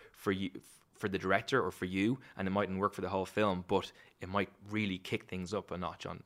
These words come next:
on set, which is a really cool feeling when you're like, "Oh no, what's happening, what's happening," you know? And rolling with that's really important, but, uh, yeah, i-, every now and again, if, if, when you're starting out, if you find yourself working with somebody who you don't like, don't work with them again, and,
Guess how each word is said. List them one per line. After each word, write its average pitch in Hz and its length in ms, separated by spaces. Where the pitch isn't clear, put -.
on 90 140
set, - 280
which - 140
is - 60
a - 20
really 92 180
cool - 380
feeling 95 360
when 92 100
you're 87 100
like, 87 140
"Oh 90 140
no, 92 360
what's 104 160
happening, 107 380
what's 101 160
happening," 101 380
you 95 60
know? 107 200
And 113 200
rolling 127 320
with 104 100
that's 104 240
really 98 180
important, 95 600
but, 95 260
uh, 92 360
yeah, 92 280
i-, - 100
every 107 240
now 95 160
and 92 80
again, 90 240
if, - 160
if, - 400
when 90 120
you're 90 80
starting 90 300
out, 90 100
if - 80
you 87 60
find 92 220
yourself - 300
working - 160
with 85 100
somebody 92 220
who 95 100
you 90 80
don't 90 200
like, 92 260
don't 107 180
work 98 140
with 98 80
them 90 120
again, 101 320
and, 90 380